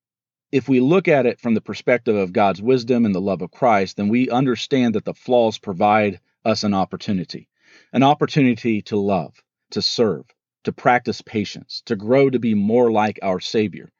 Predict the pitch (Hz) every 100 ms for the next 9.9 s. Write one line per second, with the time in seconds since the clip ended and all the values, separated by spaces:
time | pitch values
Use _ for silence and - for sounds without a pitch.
0 | _ _ _ - 131 139 113 - - 151
1 | 127 165 165 131 - _ _ _ _ _
2 | 135 127 135 135 139 139 117 113 113 131
3 | 120 123 120 120 123 113 104 - 147 120
4 | 101 - - _ _ - 147 180 160 127
5 | 131 156 120 107 104 - _ 123 113 147
6 | 147 127 113 113 120 120 117 _ _ 143
7 | 151 - 151 160 - 131 120 117 113 98
8 | 104 95 92 65 - - - _ _ _
9 | _ _ - - 139 131 117 69